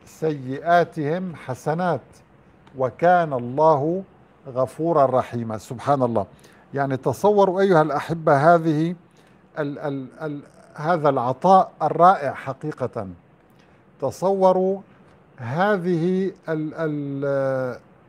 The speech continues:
الفرصة التي يعطيها الله عز وجل،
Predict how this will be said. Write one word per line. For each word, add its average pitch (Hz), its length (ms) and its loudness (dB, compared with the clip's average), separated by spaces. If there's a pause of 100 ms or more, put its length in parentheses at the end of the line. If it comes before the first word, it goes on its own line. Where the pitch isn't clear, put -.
(500)
الفرصة 185 640 0
التي 180 460 0
يعطيها 180 840 0 (1120)
الله 165 440 2
عز 143 440 -2
وجل، 175 600 2